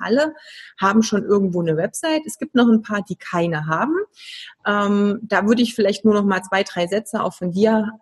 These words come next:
hören wollen, wie das eigentlich mit der Website aussieht, warum die wichtig ist. Äh,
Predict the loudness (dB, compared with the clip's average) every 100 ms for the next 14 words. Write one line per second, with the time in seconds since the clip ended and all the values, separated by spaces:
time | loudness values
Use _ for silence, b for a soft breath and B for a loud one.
0 | _ 0 4 4 2 -2 -6 -8 0 4
1 | 6 6 6 4 B B B -2 0 0
2 | -2 0 0 0 0 -2 -4 -8 -8 -4
3 | 0 0 0 -2 -2 2 4 6 4 0
4 | 0 0 -4 -2 -2 -2 -4 B B B
5 | -8 -6